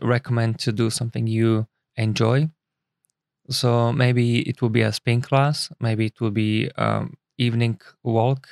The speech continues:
in a park, and just get yourself into that zone of, of doing something regularly to, to kind of move more. And,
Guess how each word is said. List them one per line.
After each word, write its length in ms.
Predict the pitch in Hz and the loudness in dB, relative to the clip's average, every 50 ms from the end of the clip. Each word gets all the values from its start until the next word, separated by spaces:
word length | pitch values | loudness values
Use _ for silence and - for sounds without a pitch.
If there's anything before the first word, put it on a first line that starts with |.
| - | -8
in 140 | - - 110 | -4 -4 -4
a 60 | 107 | -4
park, 480 | - - - 135 143 151 147 _ - _ _ _ _ _ _ _ _ _ _ _ _ _ _ _ _ _ _ _ _ _ _ _ _ _ _ _ - | -4 -2 0 0 0 0 -2 _ -12 _ _ _ _ _ _ _ _ _ _ _ _ _ _ _ _ _ _ _ _ _ _ _ _ _ _ _ 0
and 160 | 147 147 147 | 2 2 4
just 180 | 143 139 - - | 2 0 0 0
get 160 | 147 135 - | 0 0 2
yourself 300 | 143 135 - 151 135 135 | 2 2 2 2 2 2
into 120 | 131 131 135 | 2 2 2
that 160 | 131 131 123 | 2 2 0
zone 340 | 117 113 117 113 117 127 123 | 0 0 0 2 2 2 2
of, 180 | 120 113 - - - | 0 -2 -4 -6 -8
of 160 | 131 107 - | -8 -6 -4
doing 260 | - 117 117 120 120 | -2 0 0 0 0
something 520 | 117 - - 113 107 117 110 110 107 - - _ _ _ _ _ _ _ _ - | -2 -2 -4 -4 -2 -2 -2 -2 -4 -6 -10 _ _ _ _ _ _ _ _ -6
regularly 600 | - 113 117 113 113 113 117 113 110 110 110 113 | -2 0 2 2 2 2 0 0 2 2 0 0
to, 380 | 110 - - - 110 107 107 - - - | -2 -4 -4 -2 -2 -2 -2 -4 -8 -12
to 120 | - - | -14 -12
kind 200 | - - 120 117 | -8 -6 -4 -4
of 120 | 110 101 101 | -4 -4 -4
move 340 | 110 113 120 127 120 117 123 | -2 0 0 0 0 -2 -2
more. 400 | 113 104 104 104 101 101 98 - _ _ _ _ _ _ _ _ _ _ _ _ _ _ | -2 0 0 -2 -2 -6 -8 -14 _ _ _ _ _ _ _ _ _ _ _ _ _ _
And, 480 | - 120 117 117 117 117 120 120 117 - | -2 0 0 2 2 0 0 -2 -2 -6